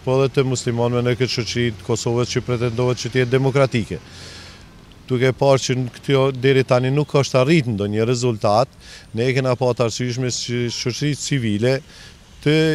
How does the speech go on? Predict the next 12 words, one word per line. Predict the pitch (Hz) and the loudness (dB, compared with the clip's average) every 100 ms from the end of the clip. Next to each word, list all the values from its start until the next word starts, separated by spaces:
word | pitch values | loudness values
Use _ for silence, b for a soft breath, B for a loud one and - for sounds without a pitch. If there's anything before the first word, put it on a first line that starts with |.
| 147 | -2
jemi | 143 139 147 156 151 147 | -2 0 0 2 2 0
në | 139 139 151 156 139 | 0 0 0 0 0
përkrahje | 143 131 151 156 143 151 147 143 139 143 139 | -2 0 0 2 2 2 2 2 0 -4 -4
praktike | 139 156 - - 175 147 160 151 | 0 0 -2 -2 -2 0 0 0
të | - 156 | 0 -2
kërkesave | 143 120 147 - 143 143 | -2 -2 -2 -2 -2 -2
të | - 127 | -2 -2
Bashkisë | 127 - 143 120 131 | -2 -2 -4 -4 -4
Islame, | - 131 123 127 147 165 B B B | -4 -2 -2 -2 -4 -6 B B B
por | 147 160 | 4 6
edhe | 147 151 165 139 | 6 4 2 0
të | 147 | 0